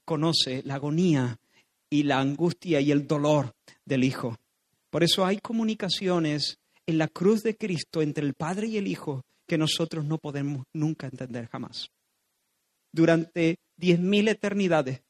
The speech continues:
seguiremos, eh, pasmados, asombrados,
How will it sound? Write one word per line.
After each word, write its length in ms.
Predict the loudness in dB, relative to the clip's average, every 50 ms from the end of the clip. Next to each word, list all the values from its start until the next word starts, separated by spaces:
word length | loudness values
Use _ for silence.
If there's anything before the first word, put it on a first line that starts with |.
| _ _ _ _ _
seguiremos, 760 | -2 0 0 0 0 0 0 0 0 0 0 0 -2 -6 -8 _ _ _ _ _ _ _ _ _ _ _ -4
eh, 280 | -2 -2 -2 -2 -4 -6 _
pasmados, 640 | -4 -2 -2 -2 -2 -2 -2 -2 -2 -2 -2 -2 -2
asombrados, 840 | -2 -2 -4 -4 -2 0 2 4 4 4 4 2 0 -2 -6 -8